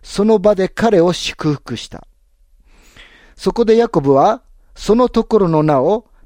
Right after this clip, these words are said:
ペヌエルと呼んだ。「私は顔と顔とを合わせて神を見たのに、私の命は救われた」という意味である。ヤコブは主の御使い、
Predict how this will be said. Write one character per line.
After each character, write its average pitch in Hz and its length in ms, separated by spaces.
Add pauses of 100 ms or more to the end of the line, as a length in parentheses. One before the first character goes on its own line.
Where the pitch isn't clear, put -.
(100)
ペ 254 160
ヌ 214 140
エ 143 100
ル 131 100
と 185 140
呼 131 140
ん 98 120
だ。 - 180 (840)
「私 170 360
は 165 140
顔 196 420
と 220 220
顔 190 340
と 190 280
を 135 160
合 151 80
わ 156 100
せ 139 160
て 147 160
神 226 400
を 139 80
見 151 160
た 131 120
の 117 120
に、 185 240 (560)
私 220 480
の 214 160
命 196 460
は 151 140
救 - 420
わ 160 120
れ 151 120
た」 - 260 (340)
と 202 140
い 175 140
う 156 120
意 170 140
味 131 120
で 98 120
あ 73 80
る。 - 80 (2000)
ヤ 220 160
コ 226 160
ブ 151 140
は 147 220
主 233 200
の 185 160
御 147 120
使 - 300
い、 98 100